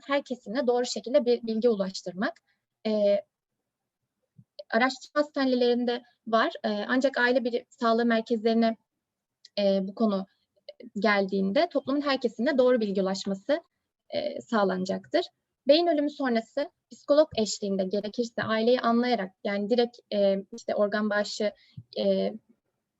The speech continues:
yapacak mısınız? diye değil de gerçekten aileyi anlayarak bu konunun anlatılması ve gerekliliklerinin açıklanması önemlidir.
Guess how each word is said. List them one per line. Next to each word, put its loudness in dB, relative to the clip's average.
yapacak 0
mısınız? -2
diye 4
değil 0
de 2
gerçekten -2
aileyi 4
anlayarak 0
bu -14
konunun -2
anlatılması -6
ve 0
gerekliliklerinin -2
açıklanması -4
önemlidir. 0